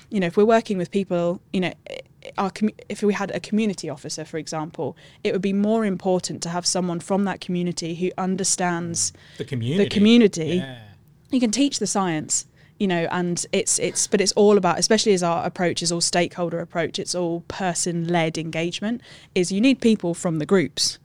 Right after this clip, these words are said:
Speaker 1: that you're trying to communicate to, to be working with you so that you can, you know, communicate in the best way possible.
Speaker 2: Nice.
Speaker 1: Um, and yeah, and that's the thing that we're really trying to push at the moment in, you know, is that you don't, you shouldn't need a degree, you shouldn't need a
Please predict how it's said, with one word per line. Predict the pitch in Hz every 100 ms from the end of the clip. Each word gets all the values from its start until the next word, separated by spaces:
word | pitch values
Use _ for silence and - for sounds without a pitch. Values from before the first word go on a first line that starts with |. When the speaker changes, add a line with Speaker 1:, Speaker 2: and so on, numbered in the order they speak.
| _ - -
Speaker 1:
that | 190 -
you're | 170 165
trying | - 170
to | -
communicate | - 185 175 175 165 -
to, | 135
to | -
be | 185
working | 185 220 214 175
with | 160 156
you | 160
so | 170 175
that | 165
you | - 170
can, | 170 165 165 - _ _ _ _
you | 185
know, | 160 165
communicate | - 196 175 165 175 160 - - _ _ _ _ 190
in | - 175
the | 170
best | 170 -
way | 165
possible. | 165 185 - 180 165 165 _ - -
Speaker 2:
Nice. | 143 110 196
Speaker 1:
Um, | 180 170 170 -
and | 233 254
yeah, | 247
and | 233
that's | 226 -
the |
thing | 190 214 180
that | 165 151
we're | 175
really | 180 175
trying | 170 175 165
to | -
push | 190 180
at | -
the |
moment | 180 175 170
in, | 165 170 160 -
you | 170
know, | 151
is | 165 -
that | 175 -
you | 170
don't, | 214 -
you | 185
shouldn't | - 202 170
need | 165 160
a |
degree, | 156 170 160
you | 160
shouldn't | 170 233 202 175
need | 165 160
a | 156